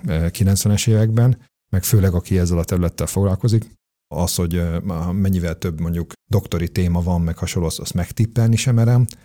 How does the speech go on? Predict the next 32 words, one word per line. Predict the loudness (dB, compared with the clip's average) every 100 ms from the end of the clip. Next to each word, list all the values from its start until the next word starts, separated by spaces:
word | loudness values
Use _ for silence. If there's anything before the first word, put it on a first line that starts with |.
| _ _ 0
meg | 4
nyilván | 6 6 4
a |
pénz | 2 4 4 4
is, | 2 0 0
ö, | 0 0 -2
aránytalanul | -6 -6 -2 -2 0 0 0
sokkal | -2 -4 -4 0
több | 0 -2 -4 -6 -8 -6
benne | -2 2 4 4
ma, | 4 2 -2 -20 -20 -20 -20 -20 _ _ 0
és | 0 4
mégis | 4 4 2 0 0 -4 0 2
hogyan | 4 2
tudott, | 2 0 -2
és | -2 -2 2
tulajdonképpen | 2 2 0 2
ez | 2
az | 2
egésznek | 0 0 -2
az | -2 -2
íve, | 0 0
hogy | 0 0 0
amikor | 0 -2 -4 -2
én | 0 0 0
például | -2 0 0 0
most, | 0 0 -2 -4 -10 -6
ö, | -2 0 0 -2 -4 -8 -10 _
néhány | -2 2 2 0 -2
hete | -4 -4 -2 -4 -6 _ -4
a | -2 0 0 0 -2
saját | 0 2 2 0 -4 -8